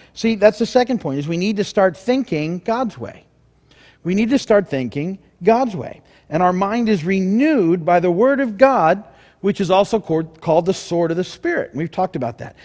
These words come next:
Hebrews four twelve says this, "The Word of God is living and active, sharper than any double-edged sword. It penetrates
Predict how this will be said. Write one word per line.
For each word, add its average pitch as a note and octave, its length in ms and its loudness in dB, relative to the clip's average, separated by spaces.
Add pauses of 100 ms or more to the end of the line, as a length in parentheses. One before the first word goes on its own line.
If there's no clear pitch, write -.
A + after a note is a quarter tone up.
(160)
Hebrews A3 380 2
four A#3+ 200 4
twelve B3+ 340 0
says F#3 200 0
this, F#3+ 240 2 (300)
"The F3 80 0
Word B3 300 8
of A#3+ 140 2
God F3 300 4
is E3+ 160 0
living G#3+ 440 4
and G#3+ 100 2
active, - 500 -4 (560)
sharper B3+ 480 2
than F#3+ 160 0
any F#3 200 -2
double-edged D#3+ 480 6
sword. A#3 360 2
It E3+ 160 -4
penetrates F#3+ 760 0